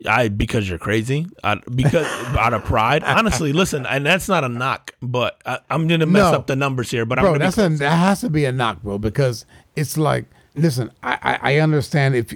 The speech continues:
Speaker 2: if your passion is to teach, you know, fucking third graders, right? Like, then go do that. Do you need a master's for that?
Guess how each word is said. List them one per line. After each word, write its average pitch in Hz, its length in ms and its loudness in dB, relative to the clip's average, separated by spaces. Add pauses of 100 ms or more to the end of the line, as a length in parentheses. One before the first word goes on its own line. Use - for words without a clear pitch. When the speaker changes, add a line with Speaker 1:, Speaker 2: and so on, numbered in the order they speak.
Speaker 2:
if 123 160 -6
your 110 400 2
passion 127 760 0
is 107 200 -6
to 107 120 -4
teach, - 800 -4
you 113 140 0
know, 95 240 -2
fucking 95 460 -6
third 143 220 2
graders, 90 540 -10
right? 117 240 0
Like, 110 220 -2 (400)
then 113 160 0
go 131 240 4
do 139 160 0
that. 110 300 -2 (680)
Do 107 120 -6
you 107 180 -4
need 110 320 0
a 135 80 2
master's 123 480 -2
for - 140 -2
that? 147 260 0